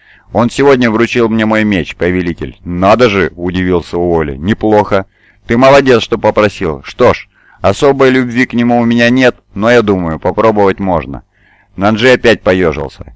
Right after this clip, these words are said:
«Его наставник, господин Тресингджи, мой повелитель». Это было самое большое обвинение или предостережение, на которое Нанджи способен. «Даже на Брио нельзя полагаться». «Я этого не знал», — простонал Уолли. «Как же нам выбраться?»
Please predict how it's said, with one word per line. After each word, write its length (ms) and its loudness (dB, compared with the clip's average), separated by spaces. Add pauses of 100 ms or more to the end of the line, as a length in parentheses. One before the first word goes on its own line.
«Его 260 0
наставник, 600 2
господин 600 -2
Тресингджи, 800 -2
мой 200 -6
повелитель». 600 -2 (460)
Это 200 0
было 240 4
самое 340 2
большое 440 2
обвинение 720 -2
или 220 -2
предостережение, 1040 -2
на 140 -4
которое 400 0
Нанджи 360 -2
способен. 680 -6 (460)
«Даже 320 2
на 120 2
Брио 320 2
нельзя 340 0
полагаться». 680 0 (180)
«Я 220 2
этого 220 2
не 180 0
знал», — 460 -2
простонал 580 -2
Уолли. 360 -2 (100)
«Как 200 2
же 120 -2
нам 200 0
выбраться?» 600 -4